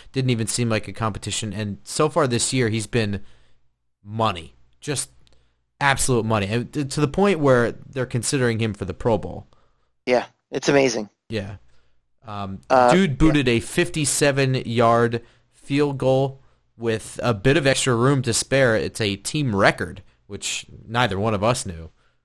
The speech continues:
Speaker 2: And Grump and I, we were, you know, our seats are in, we're in that end zone.
Speaker 1: Mm-hmm.
Speaker 2: And, you know, we didn't even for a minute flinch on him kicking it.
Speaker 1: No,
Speaker 2: Like,
Speaker 1: no, no.
Speaker 2: all right.
Speaker 1: Go for it, yeah.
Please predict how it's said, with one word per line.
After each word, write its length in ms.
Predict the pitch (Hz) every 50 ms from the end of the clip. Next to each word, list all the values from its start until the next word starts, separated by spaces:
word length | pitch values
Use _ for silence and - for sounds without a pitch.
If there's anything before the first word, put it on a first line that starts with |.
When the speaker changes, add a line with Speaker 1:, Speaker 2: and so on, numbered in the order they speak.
| -
Speaker 2:
And 600 | 226 220 226 220 214 208 202 196 196 190 190 175
Grump 240 | - - 233 240 190
and 100 | 233 214
I, 280 | 208 202 202 196 196 190
we 180 | 175 180 180
were, 280 | 175 175 170 170 170 170
you 120 | 170 165
know, 180 | 156 151 151 156
our 220 | 165 180 185 208
seats 500 | 196 - - - 208 196 180 - - - - -
are 220 | 165 156 156 156 - _
in, 420 | - 175 170 170 170 165 160 156 151 _ _ _ _ _ _ _ _ _ _ _ _ _ _ _ _ _ _ _ _ _ _ _ _ -
we're 180 | 180 202 226
in 80 | 226 214
that 160 | 214 202 185
end 200 | 180 175 175 160
zone. 360 | 147 139 131 131 135 139 135 _ _ _ _ -
Speaker 1:
Mm-hmm. 220 | 113 110 107 98 95 -
Speaker 2:
And, 460 | 165 160 160 156 151 151 151 151 147 -
you 60 | -
know, 260 | 156 151 147 143 139 143 147 151
we 260 | 156 190 247 302 330 302 262
didn't 200 | 196 220 220 214 220
even 120 | 214 196
for 180 | - 208 190 180
a 20 |
minute 340 | 175 175 202 226 214 185 - _ _ _ -
flinch 540 | - - 175 185 233 233 202 170 - -
on 560 | 175 165 160 156 156 151 151 151 147 143 135 - _ _ _ -
him 100 | 170 160
kicking 320 | - 208 220 - - -
it. 140 | - - - _ _ _ _ _ _ _ -
Speaker 1:
No, 200 | 147 208 254 220
Speaker 2:
Like, 120 | 151 147 143
Speaker 1:
no, 120 | 127 -
no. 40 | -
Speaker 2:
all 60 | -
right. 140 | - 202 196
Speaker 1:
Go 160 | - 151 202
for 240 | 202 - 131 117 104
it, 60 | 92
yeah. 240 | 98 139 196 185 104